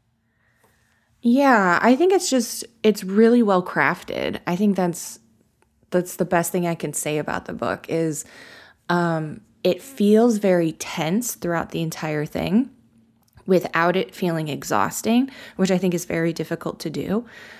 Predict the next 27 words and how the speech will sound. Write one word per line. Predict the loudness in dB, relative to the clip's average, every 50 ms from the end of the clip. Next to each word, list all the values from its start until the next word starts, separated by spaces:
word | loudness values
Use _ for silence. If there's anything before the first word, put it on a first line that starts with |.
| -20 -20 _ _ -2
Um, | 0 2 4 4 2 2 0 -4 -8 _ _ _ 0
and | 2 2 4 4 2 2 0 -2
to | 0
be | 0 2
honest, | 4 4 2 2 0 -2 0
I | 0 0 0
didn't, | -2 -2 2 2 4 6 6 6 6 4 4 2 0 -8 _ -20 -20 -20 -20 -20 _ _ _ _ _ 0
I | 2 2
was | 2 2
surprised | 0 -4 -6 -2 2 2 2 2 2
at | 0
how | 2 2 2 0 -2 -2
interesting | 0 2 2 2 2 0 0 0 -2 -2 -4 -2 -2 -2 -2 -4 -4 -6 -8 -12 _ -4
each | -2 -2 0 0
of | -2 0 0
the | -2
characters | -2 0 0 -2 -2 -2 -4 -6 -6 -6 -6 -8
were | -6 -4 -2 0 0 0 0 0 -2 -4
outside | -4 -4 -4 -8 -8 -2 0 2 2 2 0
of | -2 -4 -4
just | -4 -2 -2 -4 -4 -10 -12
Clarice | -10 -8 -6 -4 -4 -4 -4 -6 -8
and | -10 -10 -8
Hannibal. | -6 -6 -4 -4 -4 -4 -4 -4 -4 -4 -4 -8 -14 -20 -20 -20 -20 -20 _ _ _ -2
Um, | 0 0 0 0 -2 -4 -2
I | -2 0 0
liked | 0 2 2 2 2 0